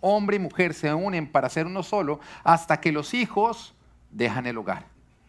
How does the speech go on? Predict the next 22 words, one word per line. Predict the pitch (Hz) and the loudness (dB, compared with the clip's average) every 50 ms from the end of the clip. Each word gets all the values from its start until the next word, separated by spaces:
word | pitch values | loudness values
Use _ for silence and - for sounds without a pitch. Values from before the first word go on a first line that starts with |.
| _ _ _ _ _ _ _ _ _ - _ _ _ _ _ _ _ _ | _ _ _ _ _ _ _ _ _ -20 _ _ _ _ _ _ _ _
Eso | 180 185 185 - - 190 190 | 2 2 2 2 -2 -6 -6
es | 185 | -6
lo | 196 185 | -6 -6
que | - 160 | -6 -6
se | - 135 117 | -6 -4 -2
llama | 131 135 143 165 175 160 - - | -2 0 0 0 -2 -4 -4 -4
el | 139 135 123 113 | -4 -4 -4 -4
hogar, | 104 107 127 117 113 - - - _ - | -2 0 2 2 0 -2 -8 -14 _ -2
la | 117 113 117 - | -2 -2 0 2
casa. | 147 131 120 - - - - - _ _ - - - - | 0 0 0 -2 -8 -14 -18 -18 _ _ -20 -20 -8 -4
Independiente | - 160 156 147 - - 143 139 143 160 180 185 180 160 180 180 | -2 -2 0 0 0 0 -2 -2 0 0 -2 -2 -2 -2 0 -2
de | 165 | 0
si | - 151 127 | -2 -6 -8
por | - 127 123 - - - | -4 -4 -6 -6 -4 -2
X, | 160 175 165 - - 123 107 98 | 0 0 0 -2 -4 -6 -2 0
Y | 143 151 | 0 2
razón | 156 165 156 - - 165 139 | 2 0 0 -2 -6 -10 -8
toca | - 135 131 127 | -6 -6 -6 -2
que | - - | 0 0
alguien | 117 113 113 123 123 | 0 2 0 -2 -2
más | 139 139 135 120 | 0 -2 -2 0
viva, | 135 190 202 208 190 - | 0 0 2 2 2 0